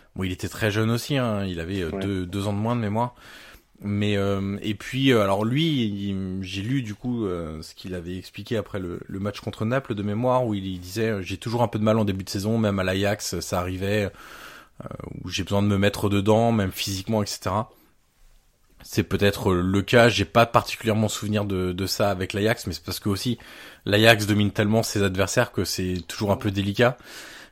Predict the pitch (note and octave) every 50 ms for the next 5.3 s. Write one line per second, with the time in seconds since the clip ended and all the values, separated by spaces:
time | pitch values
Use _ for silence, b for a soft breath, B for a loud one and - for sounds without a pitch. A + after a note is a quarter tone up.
0 | B - - F2+ F2+ F2+ F2 F2 F2 F2 E2+ E2+ F2+ F#2+ F#2+ G2 G2 F#2+ G2 G#2+
1 | A#2 A#2 - - - C3 - - B2 - - G#2 - - B2+ A2 B2+ C3+ C#3 C3
2 | B2 A2+ - - - - - - - - - - - C2+ A#1 G1+ - A1+ D2 D#2+
3 | A2 G#2+ - - C#3 C3 - B2+ - A#2+ G#2+ - - C3 B2 A#2 G#2+ G2+ F#2+ F#2+
4 | F#2+ F#2+ F#2 G2+ G2+ - - A2 G#2+ G#2 G2+ - - G#2+ G#2 - - A#2+ A#2 A#2
5 | A2+ G#2+ F#2+ F2+ F2+ F2+